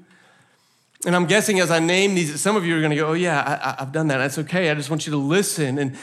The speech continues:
see if any of these narratives have begun to shape your response to Jesus. You know, the, uh, the first narrative is this.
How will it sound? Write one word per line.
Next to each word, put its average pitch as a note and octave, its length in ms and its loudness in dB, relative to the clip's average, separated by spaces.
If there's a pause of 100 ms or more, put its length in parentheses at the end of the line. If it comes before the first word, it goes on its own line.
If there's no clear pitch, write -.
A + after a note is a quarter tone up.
see A3+ 280 2
if A3+ 160 0
any G#3 220 4
of E3+ 80 0
these E3 260 -2
narratives E3+ 600 0
have - 380 -4
begun E3+ 280 0
to D#3 80 -4
shape F#3 440 0
your F3 280 0
response D#3+ 580 -2
to C#3+ 80 -8
Jesus. C#3 400 -2
You D3 60 -4
know, C#3+ 140 0
the, D3 220 -2
uh, D3 120 -4
the D3 100 -4
first E3+ 300 -4
narrative C3+ 240 -2
is B2 120 -4
this. C#3 380 -4